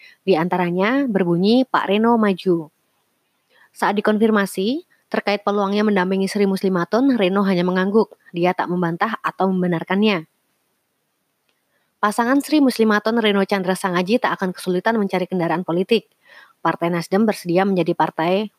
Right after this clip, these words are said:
politik pendukung atau pengusung, sebab Sri Muslimatun kalah berduet dengan Sri Purnomo pada Pilkada dua ribu lima belas, tercatat sebagai kader parpol yang dibidani Surya Paloh itu.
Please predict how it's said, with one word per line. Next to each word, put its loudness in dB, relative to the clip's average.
politik -2
pendukung -2
atau -2
pengusung, 0
sebab -4
Sri -2
Muslimatun 0
kalah -2
berduet 2
dengan -2
Sri -2
Purnomo 2
pada 0
Pilkada -2
dua 2
ribu -2
lima 0
belas, -2
tercatat -2
sebagai 0
kader -2
parpol 0
yang 0
dibidani 0
Surya -4
Paloh -2
itu. 2